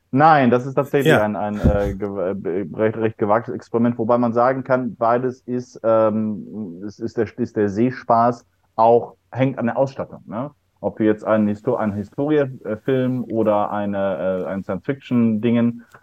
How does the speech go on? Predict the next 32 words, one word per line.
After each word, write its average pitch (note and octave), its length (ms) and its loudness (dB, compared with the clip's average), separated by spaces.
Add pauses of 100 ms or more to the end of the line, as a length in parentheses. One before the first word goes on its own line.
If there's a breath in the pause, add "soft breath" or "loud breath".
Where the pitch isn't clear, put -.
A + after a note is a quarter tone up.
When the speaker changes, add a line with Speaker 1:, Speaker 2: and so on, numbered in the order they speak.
(120)
Speaker 1:
ähm, G#2+ 580 0
äh, - 40 -18
hat G#2 360 -6
auch A#2+ 140 -4
damit A#2 240 0
zu A#2+ 80 -8
tun, B2+ 340 -4
dass A#2 200 2
eben A2+ 240 -4
die G#2+ 80 -4
Welt, A#2 140 0
die A#2+ 60 -10
gezeigt A2+ 440 -4
ist, G2 180 -10
anders C3 360 0
ist A#2 120 -12
als A2 200 -8
die, A2+ 340 -2
die G#2+ 140 -2
du G#2+ 80 0
im G2 100 -6
Alltag G2 320 -6
erlebst. C2+ 420 -16 (300)
Deswegen B2+ 300 0
Speaker 2:
Ja. B2+ 200 2
Speaker 1:
gibt G3 280 -2
es - 40 -6
da B2+ 120 6
eine B2+ 140 0
über-, B2 200 -2
gewisse B2 380 -6
Überschneidung. A#2+ 600 2